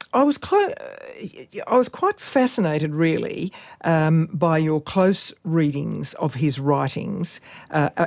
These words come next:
uh, in this formation time. And you point out there's a lot of mention of party behaviour and morality, which you see as ideas that were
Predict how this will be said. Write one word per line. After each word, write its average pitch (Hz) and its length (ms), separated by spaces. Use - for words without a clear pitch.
uh, 170 160
in 226 220
this 190 180
formation 143 640
time. - 520
And 247 160
you 277 140
point 370 400
out 247 220
there's 208 120
a 202 80
lot 202 240
of 294 140
mention 202 380
of 165 180
party 247 440
behaviour 175 600
and 175 300
morality, 170 840
which 208 280
you 214 180
see 175 320
as 151 140
ideas 160 680
that - 180
were 147 260